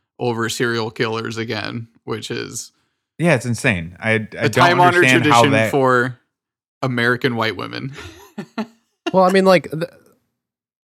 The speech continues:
Speaker 3: they're listening to true, they're listening to true crime podcasts the rest of the year, but that's, like, they don't listen to the same true crime podcasts, and that's not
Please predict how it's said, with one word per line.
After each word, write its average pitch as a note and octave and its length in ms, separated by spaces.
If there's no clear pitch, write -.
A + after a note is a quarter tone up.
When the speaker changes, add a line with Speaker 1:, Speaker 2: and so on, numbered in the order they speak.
Speaker 3:
they're F3 200
listening G#3 240
to F#3 80
true, E3+ 320
they're E3 160
listening F#3+ 240
to - 40
true D3 140
crime C#3 260
podcasts C3 460
the A#2+ 80
rest A2 200
of - 20
the A2+ 100
year, G#2 220
but G#2 140
that's, A#2 220
like, C3 240
they C3 120
don't D3 240
listen C#3 220
to B2+ 40
the B2 60
same A2+ 280
true C#3+ 160
crime C#3 240
podcasts, C#3 720
and A#2 140
that's A2+ 180
not A2 240